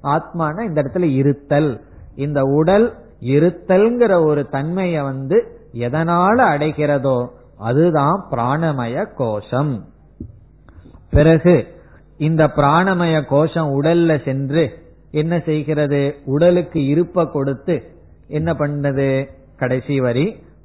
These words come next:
பிரவர்த்ததே அசௌ சகல கிரியாசு. சகல கிரியாசு, சகலம்னா அனைத்து அல்லது விதவிதமான, கிரியா என்றால்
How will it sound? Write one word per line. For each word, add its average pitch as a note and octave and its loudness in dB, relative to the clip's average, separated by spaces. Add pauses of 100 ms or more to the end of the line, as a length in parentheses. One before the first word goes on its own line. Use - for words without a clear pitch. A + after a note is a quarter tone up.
(120)
பிரவர்த்ததே C#3 2 (260)
அசௌ B2+ 2 (540)
சகல C3+ 0 (200)
கிரியாசு. A#2+ -2 (840)
சகல E3+ 2
கிரியாசு, D3 2 (360)
சகலம்னா D#3 -2 (120)
அனைத்து C#3 -2 (400)
அல்லது F3 -2
விதவிதமான, C#3+ 0 (460)
கிரியா F3 2 (300)
என்றால் C3+ -4